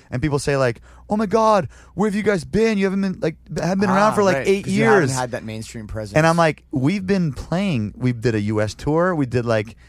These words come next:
Speaker 1: you just don't know about it because we didn't have a hit." And people aren't talking about it, you know?
Speaker 2: Yeah.
Speaker 1: So we're always mindful to try to write songs that, as much as we like them, to be like, "Oh, this could be on radio." And we don't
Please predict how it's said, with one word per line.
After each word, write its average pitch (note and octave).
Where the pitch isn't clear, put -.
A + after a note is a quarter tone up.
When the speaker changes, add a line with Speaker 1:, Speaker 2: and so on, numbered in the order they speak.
Speaker 1:
you D#3+
just D#3+
don't C#3+
know C3+
about C3+
it B2+
because B2+
we B2
didn't C3
have A#2+
a A2
hit." C3
And B2+
people C#3+
aren't A#2+
talking C#3
about E2
it, -
you -
know? G#2
Speaker 2:
Yeah. A2
Speaker 1:
So C#3+
we're D#3
always F3+
mindful C3+
to B2
try B2+
to A2+
write B2
songs A2+
that, A2
as A2
much B2+
as G#2+
we A2+
like A#2+
them, G#2
to B2+
be A#2
like, G#2+
"Oh, D3+
this G#2
could G#2
be G2+
on G#2+
radio." A2
And A#2
we D3
don't D3